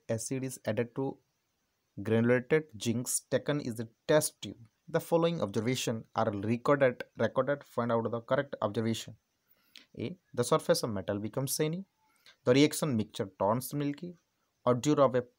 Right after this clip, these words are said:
pungent smelling gases is recorded.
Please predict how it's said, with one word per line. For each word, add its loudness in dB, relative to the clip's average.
pungent 2
smelling 0
gases 2
is -4
recorded. -2